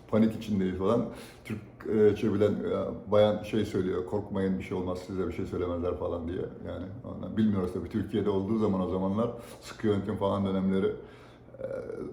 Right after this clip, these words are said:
araba dur-, durulduğu zaman genelde herkesin, e,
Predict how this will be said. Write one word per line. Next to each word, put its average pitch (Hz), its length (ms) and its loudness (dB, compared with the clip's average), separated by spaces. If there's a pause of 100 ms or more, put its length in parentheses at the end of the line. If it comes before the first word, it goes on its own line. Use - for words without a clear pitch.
araba 107 220 6 (100)
dur-, 107 200 2
durulduğu 120 340 6
zaman 117 280 6
genelde 113 340 8
herkesin, 107 600 4
e, 95 360 2